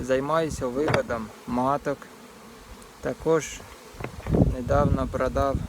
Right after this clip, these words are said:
трішки пакетів. Це зараз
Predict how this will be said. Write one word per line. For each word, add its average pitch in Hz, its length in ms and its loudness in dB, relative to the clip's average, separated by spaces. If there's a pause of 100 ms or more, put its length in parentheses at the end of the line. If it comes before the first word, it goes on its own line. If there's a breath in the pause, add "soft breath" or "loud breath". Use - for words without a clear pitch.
(480)
трішки 139 440 -2
пакетів. 123 680 -4 (3000)
Це 143 220 4
зараз 127 540 2